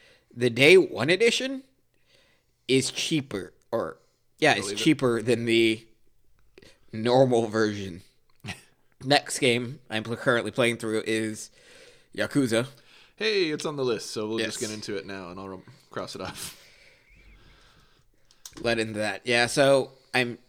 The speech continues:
Speaker 1: just started Yakuza three.
Speaker 2: Yeah, um, I told Ryan that you can do that because I think you're waiting for remasters of,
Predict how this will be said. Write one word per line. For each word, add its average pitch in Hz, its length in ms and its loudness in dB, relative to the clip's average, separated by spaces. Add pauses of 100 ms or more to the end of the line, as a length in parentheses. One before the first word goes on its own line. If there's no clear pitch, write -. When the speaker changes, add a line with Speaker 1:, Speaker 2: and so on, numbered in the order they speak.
(160)
Speaker 1:
just 143 320 2
started 143 320 6
Yakuza 135 440 2
three. 135 360 2 (880)
Speaker 2:
Yeah, 113 360 -4 (200)
um, 117 580 -6
I 127 140 -2
told 160 260 -4
Ryan 139 400 -4
that 110 220 -2 (420)
you 196 160 -6
can 175 180 -8
do 131 260 -2
that 78 360 -12
because 101 720 -6 (640)
I 107 240 -8
think 196 380 -10
you're 139 140 -4
waiting 117 400 -6
for 107 340 -6
remasters 110 640 -8
of, 92 320 -12